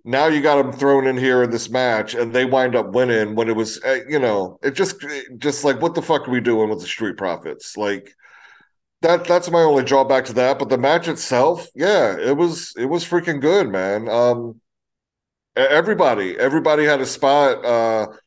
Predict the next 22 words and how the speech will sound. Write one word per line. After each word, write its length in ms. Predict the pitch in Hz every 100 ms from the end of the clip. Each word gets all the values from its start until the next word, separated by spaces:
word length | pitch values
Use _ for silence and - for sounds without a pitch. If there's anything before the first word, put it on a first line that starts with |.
| _ _ _ _ _ _
or 440 | 127 123 127 170 185
two, 340 | 175 196 123
you 120 | 110
know, 80 | 120
where 160 | 117 127
they, 300 | 131 127 120
they 160 | 127
look 220 | 127 143 127
really 200 | 143 131
good. 360 | 143 127 92
So 500 | - 120 107 104 110
yeah, 300 | - 156 117 92
overall 480 | 143 139 156 151
a 40 | 123
good 180 | 143 127
match 420 | 127 98 - -
when 220 | 117 113
I 80 | 113
wasn't 380 | 117 127 123 117
really 420 | 120 117 117 113
expecting 500 | 113 - 120 113 92
it. 160 | 80